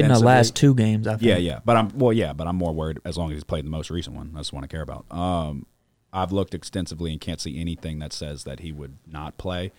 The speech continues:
Speaker 1: I also think he's coming back next year.
Speaker 2: Yeah, he is.
Speaker 1: 'Cause he's a redshirt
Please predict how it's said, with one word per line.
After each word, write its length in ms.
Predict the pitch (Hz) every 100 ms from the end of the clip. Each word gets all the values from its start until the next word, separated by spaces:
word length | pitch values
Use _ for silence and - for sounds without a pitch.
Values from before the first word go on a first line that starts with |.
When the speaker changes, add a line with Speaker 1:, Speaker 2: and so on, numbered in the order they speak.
| _ _ _ -
Speaker 1:
I 60 |
also 220 | 98 - 175
think 240 | 170 147
he's 200 | - 117
coming 340 | - 120 123 78
back 320 | 78 107 -
next 300 | 64 65 -
year. 280 | - 62 - _ _ _ 147
Speaker 2:
Yeah, 200 | 131 107
he 200 | 127 110
is. 260 | 104 - - - - _ _
Speaker 1:
'Cause 140 | 135 120
he's 160 | 107
a 40 | 101
redshirt 680 | 90 98 120 - 92 78